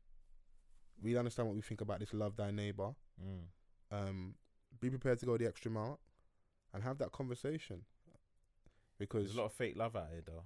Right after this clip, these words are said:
Speaker 1: Yeah, there is, but the way, where there is real love, I think real will always outweigh the fake. And just gotta be honest with yourself, innit? You don't want your child to be a victim, and at the same time, you don't want your child to make someone else a victim. So, if little Jonathan is in the house and he's got a nank,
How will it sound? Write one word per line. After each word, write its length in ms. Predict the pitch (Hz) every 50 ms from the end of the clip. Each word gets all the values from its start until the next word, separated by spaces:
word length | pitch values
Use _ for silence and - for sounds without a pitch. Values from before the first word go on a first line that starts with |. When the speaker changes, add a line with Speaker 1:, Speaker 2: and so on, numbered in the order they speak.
| - - - - - - _ -
Speaker 1:
Yeah, 80 | - 165
there 160 | 202 226 226
is, 160 | 202 214 190
but 280 | - - 175 170 151 - - 123 - - _
the 60 | 139
way, 160 | 139 170 190
where 300 | 180 - 147 165 175 180
there 120 | 185 180 175
is 120 | 170 151
real 140 | 165 170 165
love, 180 | 151 139 131 127
I 40 | 131
think 200 | 127 - 175 156 147
real 120 | 156 160
will 120 | 160 147 127
always 260 | 147 160 151 139 139
outweigh 260 | 135 117 123 127 127
the 60 | 120 110
fake. 360 | - - 113 117 117 - - - _ _ _ _ _ _ _ -
And 80 | 120
just 100 | 147 165
gotta 140 | - - 208
be 100 | 165 190
honest 200 | 214 233 208 -
with 60 | 190 160
yourself, 280 | 147 - 143 139 -
innit? 200 | - 185 170 131 - - _ _ _ _ _ - _ _ _
You 80 | - 110
don't 120 | 135 165
want 60 | 170 170
your 60 | 160
child 220 | - 170 151 151 -
to 40 |
be 80 | - 135
a 40 | 127
victim, 420 | 127 139 135 - - - 135 135
and 160 | 123 127 127 -
at 100 | - 123
the 60 | 123
same 220 | 123 - 139 135
time, 160 | 135 - 139 123
you 60 | 123
don't 80 | 127
want 60 | 120 123
your 60 | 123
child 260 | - - 127 123 113
to 80 | - 120
make 140 | 120 107 -
someone 200 | - 113 120 127
else 160 | 127 127 -
a 40 | 113
victim. 380 | 117 104 - - - 98 95 101
So, 260 | - 110 101 98 - - - - - - - - - _ _
if 320 | - - 127 139 - - -
little 640 | 135 143 139 110 127 131 131 127 123 123 123 120 - _ _ _ _ _ _ _ _ _ _ _ _ _ _ _ - - - - 113
Jonathan 580 | 117 120 127 131 123 - - 107 107 123 139 - _ _ _ _ _ _ _ _ _ _ -
is 140 | - 98 113
in 60 | 104
the 80 | 104
house 220 | 113 117 113 113 -
and 80 | 104
he's 60 | 110 120
got 120 | 104 87
a 20 | 110
nank, 240 | 113 117 113 110